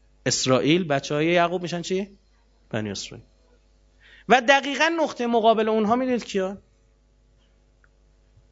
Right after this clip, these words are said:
نسل حقیقی اسماعیل و فرزندان اسماعیل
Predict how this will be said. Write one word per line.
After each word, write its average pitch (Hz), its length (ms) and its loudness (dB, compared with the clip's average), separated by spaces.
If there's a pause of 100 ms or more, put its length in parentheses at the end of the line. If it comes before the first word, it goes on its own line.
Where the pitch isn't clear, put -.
(120)
نسل 196 380 0
حقیقی 160 480 -4
اسماعیل - 480 -8 (1500)
و 135 40 2
فرزندان 143 640 0
اسماعیل 196 640 -2